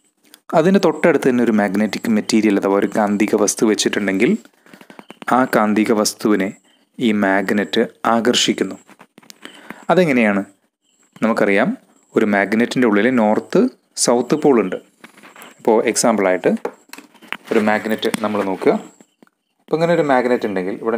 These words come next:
നോർത്തും ഇവിടെ സൗത്തും ഉണ്ടാവും. അപ്പോൾ ഈ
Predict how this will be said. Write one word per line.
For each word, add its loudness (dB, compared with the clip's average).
നോർത്തും 0
ഇവിടെ -4
സൗത്തും 0
ഉണ്ടാവും. -10
അപ്പോൾ 4
ഈ 4